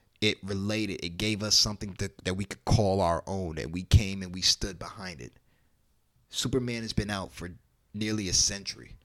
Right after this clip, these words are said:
That will never be ours.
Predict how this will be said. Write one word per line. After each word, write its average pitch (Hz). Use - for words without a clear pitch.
That 117
will 117
never 113
be 82
ours. 53